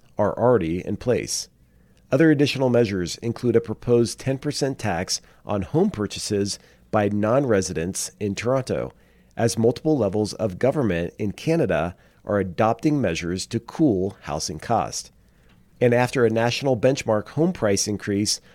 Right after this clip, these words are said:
of a shocking thirty-six percent in the last five years, it's easy to understand why Canada is being so proactive with their decision-making. Extending the ban aligns with broader efforts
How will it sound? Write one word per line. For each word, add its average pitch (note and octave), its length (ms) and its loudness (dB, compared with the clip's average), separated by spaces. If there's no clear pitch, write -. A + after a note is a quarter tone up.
of G2+ 140 -4
a G2+ 60 0
shocking A#2+ 500 -2
thirty-six A#2 600 -2
percent A#2 520 0
in A#2 120 -6
the G#2 80 0
last F#2+ 320 -2
five G2 240 -2
years, A2 440 0
it's B2 220 0
easy C#3 340 2
to A2 180 -2
understand A2 720 0
why G2+ 200 0
Canada G2 540 2
is F2 140 -4
being G2 220 -2
so B2+ 240 2
proactive F#2 720 -2
with F2+ 180 -4
their E2+ 120 -8
decision-making. F2 880 -2
Extending C#3+ 500 4
the D#3+ 80 4
ban G#2+ 420 6
aligns G2+ 640 0
with G2+ 240 -4
broader A#2 340 2
efforts F#2 520 -2